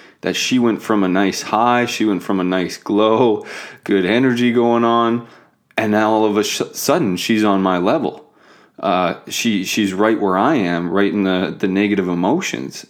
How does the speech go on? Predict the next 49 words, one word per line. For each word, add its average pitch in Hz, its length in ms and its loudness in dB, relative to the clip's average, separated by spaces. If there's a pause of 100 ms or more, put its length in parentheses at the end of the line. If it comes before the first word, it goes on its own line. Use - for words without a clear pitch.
and 101 140 2
I 101 100 0
can 92 180 -6
see 175 300 -2
it - 60 0
in 95 60 -4
real 92 260 0
time. 113 340 -2
And 90 80 0
I, 92 160 0
I've 92 160 -2
seen 123 220 0
that - 300 -2
through, 95 440 0 (440)
uh, 92 320 0
through - 200 -4
my 92 140 2
work 113 400 -2
life. - 800 -4 (300)
Uh, 90 420 0
I 110 120 -2
have 117 260 -2
to 98 80 -2
be 92 180 -4
very 104 500 0
aware, 90 680 0
uh, - 180 -12
because 101 360 0
I 117 80 2
work 117 280 0
in 113 100 2
the 95 60 0
trades, 113 440 0
and 95 100 0
the 90 60 0
trades 143 400 -2
isn't 107 280 0
always 107 380 0
the 101 80 0
most 101 320 0
loving 101 560 0
atmosphere 98 640 0
and 87 160 -4
positive 95 520 0
atmosphere. 95 580 -2
There's 90 160 -2
a 95 80 0
lot 98 300 2
of 92 180 -4